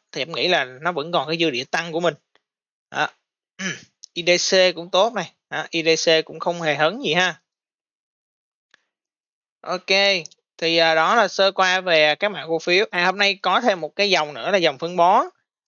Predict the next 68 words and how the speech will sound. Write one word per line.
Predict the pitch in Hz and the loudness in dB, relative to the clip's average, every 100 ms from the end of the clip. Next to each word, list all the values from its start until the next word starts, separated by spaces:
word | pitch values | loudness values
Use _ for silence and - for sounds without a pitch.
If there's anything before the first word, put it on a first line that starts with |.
| _ | _
Hôm | - | -4
nay | 208 208 | -2 0
có, | 208 214 - | 0 -2 0
<laughs> | 240 240 _ _ _ | -4 -4 _ _ _
có | 233 | -2
thằng | 196 170 | 0 2
D | 185 190 | 0 2
C | 190 | 2
M | |
này, | 185 165 156 | 2 2 2
hôm | 156 | 0
nay | 185 | 0
tự | 180 | -2
nhiên | 160 170 | -4 -2
cái | 208 | -4
nó | 214 220 | -2 -2
tăng | 196 185 | -2 0
trần. | 170 156 151 _ _ _ _ _ | -2 -2 -8 _ _ _ _ _
Đấy. | 147 160 175 190 208 233 _ _ _ _ | -2 0 2 2 -2 -8 _ _ _ _
Thật | 165 - | -4 2
sự | 160 | 4
là | 175 175 | 4 2
nếu | 180 | 2
mà | 226 214 | 2 0
D | - 190 - | 2 0 0
C | 196 | 0
M | |
ấy, | 180 165 190 - | 2 2 0 -8
cũng | - | -14
có | 185 | -10
những | 202 151 | -8 -4
cái | 214 | 0
nhịp | 190 165 | 0 0
này | 175 156 | 0 0
là | |
những | 143 120 | -2 -4
cái | 202 | -4
nhịp | 170 | -4
mà | 147 | -4
nó | 185 | -4
vũ | 151 | -4
bỏ | 180 147 180 | -4 -2 0
này, | 202 | 0
mọi | 151 | 0
người | 147 | -4
thấy | 147 180 | 0 2
không | 185 | 2
ạ? | - _ _ _ _ _ | 0 _ _ _ _ _
Đánh | 165 | -4
lên | 214 214 190 | 2 2 2
này. | 170 - _ _ _ _ _ _ _ 175 | -2 -6 _ _ _ _ _ _ _ -6
Đấy, | 160 175 196 _ | 0 2 0 _
tích | 185 | -2
lũy | 190 165 | 0 0
lại | 156 127 | 0 0
trên | 180 | 0
này | 180 160 | 0 0
ha, | 180 180 - | 0 -2 -10
vũ | - 127 180 | -14 -6 0
lại | 170 143 | 0 0
nhịp. | 160 143 - _ _ _ _ _ _ | -2 -2 -4 _ _ _ _ _ _
Nó | 190 | -6
cũng | 190 185 | -2 0
giống | 190 208 | 2 0
như | 214 | 0
nhịp | 175 165 | -2 -2
này | 160 | -2
nè. | 147 | -2